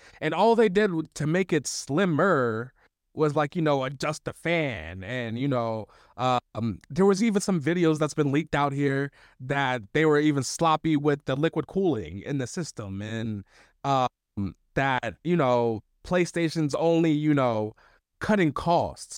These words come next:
cutting costs per se in the new P S five Slim. And, um, yeah, I, I don't know.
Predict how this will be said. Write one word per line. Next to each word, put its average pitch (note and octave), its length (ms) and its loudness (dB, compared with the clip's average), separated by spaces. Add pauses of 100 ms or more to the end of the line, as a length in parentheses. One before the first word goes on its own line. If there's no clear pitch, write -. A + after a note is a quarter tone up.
(120)
cutting E3+ 220 -2
costs D#3+ 300 0
per B2+ 140 -2
se A2 360 -4
in A2+ 80 -2
the B2+ 80 0
new B2+ 240 0 (220)
P C#3+ 180 0
S A2+ 140 -4
five A2+ 260 -4
Slim. G2 460 -8 (500)
And, D3 560 0
um, C#3+ 580 0 (1300)
yeah, F3 280 0
I, D#3+ 320 -2
I - 20 2
don't F3+ 160 0
know. D3 360 0